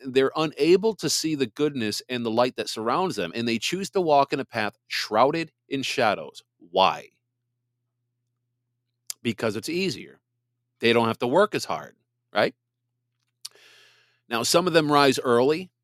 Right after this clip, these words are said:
not to seize the day, but to prey upon the weak and the poor, and others engage in secretive, harmful behaviors, believing that they can hide from the light of truth, right? It's dark.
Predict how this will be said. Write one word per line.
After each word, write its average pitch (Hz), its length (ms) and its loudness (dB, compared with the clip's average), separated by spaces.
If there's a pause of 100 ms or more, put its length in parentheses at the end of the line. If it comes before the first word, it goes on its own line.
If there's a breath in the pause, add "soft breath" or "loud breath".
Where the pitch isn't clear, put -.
(200)
not 135 280 0
to 135 100 -6
seize 131 320 0
the 110 100 -10
day, 113 280 0
but 131 180 -6
to 110 80 -10
prey 135 300 -2
upon 113 480 -6
the 101 100 -2
weak 107 480 -8
and 135 320 -4
the 110 80 -2
poor, 113 460 0
and 123 160 -2
others 139 340 -2
engage 120 400 0
in 107 80 -10
secretive, 131 460 -4
harmful 113 400 -6
behaviors, 107 560 -4
believing 117 400 -4
that 95 120 -8
they 131 120 -8
can 123 140 -14
hide 117 220 -6
from 117 120 -12
the 98 80 -4
light 95 360 -2 (300 soft breath)
of 104 200 -4
truth, - 500 -6 (1300)
right? 113 320 -2
It's 104 200 -12
dark. 180 440 -4